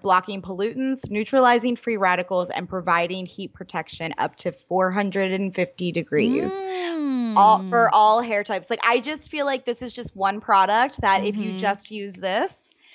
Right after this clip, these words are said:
Speaker 1: you are good to go. And it's so nice. Um, it's got a really nice kind of, like,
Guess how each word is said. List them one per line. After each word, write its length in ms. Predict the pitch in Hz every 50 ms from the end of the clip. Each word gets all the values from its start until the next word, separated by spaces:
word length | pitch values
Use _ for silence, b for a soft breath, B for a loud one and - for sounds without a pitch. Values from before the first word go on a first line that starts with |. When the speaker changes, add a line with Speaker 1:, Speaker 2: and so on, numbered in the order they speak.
| b b
Speaker 1:
you 160 | - 233 233 220
are 120 | 214 214
good 300 | 214 190 214 214 208 202
to 100 | - 302
go. 640 | 247 226 220 202 185 180 175 185 202 247 294 330 349 320
And 140 | - 208 220
it's 200 | 214 208 202 -
so 300 | - - 240 214 220 233
nice. 480 | 240 233 208 202 202 208 214 214 226 - - -
Um, 580 | - 196 196 185 185 185 180 180 180 185 185 - B B B B B
it's 160 | - 220 -
got 140 | - 247 247
a 60 | 262
really 380 | 233 226 240 240 262 262 262 262
nice 500 | 240 226 220 208 214 214 214 214 - _
kind 240 | _ - 240 240 220
of, 120 | 208 180
like, 160 | 214 202 196